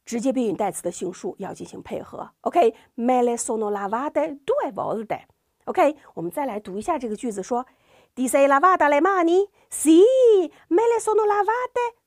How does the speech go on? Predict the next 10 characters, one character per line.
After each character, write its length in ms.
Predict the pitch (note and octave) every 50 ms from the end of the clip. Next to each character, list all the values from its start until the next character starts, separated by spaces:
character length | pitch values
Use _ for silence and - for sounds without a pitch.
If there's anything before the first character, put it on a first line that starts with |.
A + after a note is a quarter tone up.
| _ _ _
due 300 | - D5 D5 C#5 B4+ A#4+
volte." 640 | G4 G#4+ A#4 B4 A4 F#4+ E4 - - C#4 A#3 G#3 F#3 - _ _ _
说 140 | - - C#4
我 140 | B3 A3 C4+
洗 160 | - - F#3+
了 80 | A3+ C#4
两 280 | E4 C#4 - - A#4
回 260 | - - - C#3 F3+
呢。 240 | C#4 F#4+ G#4+ - - - _ _ _ _ _ _ _ _ _ _ _ _ _ _ _ _ _ _ _ _ _ _ _ _ _ _ _ _ _ _ _ _ _ _ _ _ _ _ _ _ _ _ _ _ _ _ _ _ _ _ _ _ _ _ _ _
OK， 280 | A#3 - - - -